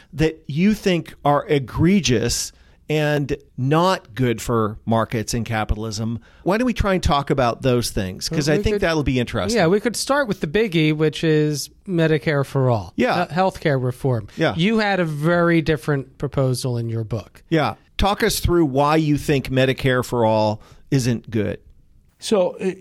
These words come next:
Speaker 3: <laughs> there are two points of view. One is, what is the cost overall of the system? And, uh,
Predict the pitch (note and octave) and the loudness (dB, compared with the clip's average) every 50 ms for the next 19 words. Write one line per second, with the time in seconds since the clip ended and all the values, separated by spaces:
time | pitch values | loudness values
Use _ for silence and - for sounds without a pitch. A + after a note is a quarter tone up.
0 | G3 F#3 C#3+ B2 A#2 A#2+ B2 E3 F#3 F#3+ F#3+ F3 F#3 - - C4+ C4+ C4 F3 - | 2 2 2 2 2 -4 -4 0 4 4 4 4 2 -2 0 2 4 2 2 2
1 | - E3+ D#3 C#3+ C3+ - C#3 A2 A#2 B2 C#3 D3 D3+ F3 G3+ G#3+ G3 D#3 C#3+ D3 | 2 2 2 2 2 2 2 2 4 4 6 6 6 6 4 4 4 2 2 2
2 | C3+ - - - - _ - - D3 C#3+ D#3+ F#3+ G#3+ G3+ G3+ F#3+ F3 C#3+ C3+ B2 | 0 -2 -6 -12 -20 _ -4 -2 0 2 4 4 4 4 4 2 2 2 0 0
3 | C#3+ C#3+ C3 - - - - - - D3+ C#3 B2 B2 B2+ - - - - C#3+ C3+ | 0 -2 -2 -4 -8 -14 -10 -4 0 0 0 2 0 -2 -4 -6 -6 -2 0 2
4 | A#2 B2 A#2 A2 F#2+ F#2+ G#2+ C#3+ G#3+ B3+ C4+ - - C#3 B2 A#2 A#2+ - - - | 2 2 0 0 -2 -2 -2 -2 -4 -4 -6 -4 -2 -2 0 0 -2 -4 -2 -6
5 | A#2+ - - - - A2 - G3 A3+ - - _ - - C#3 C3+ C3 C3 C3 C3 | -6 -8 -8 -12 -10 -6 -6 -6 -6 -6 -10 _ -4 0 2 2 4 2 4 4
6 | C3+ B2+ A#2+ C3 C3 C3 C3 B2+ | 2 4 4 4 4 4 4 2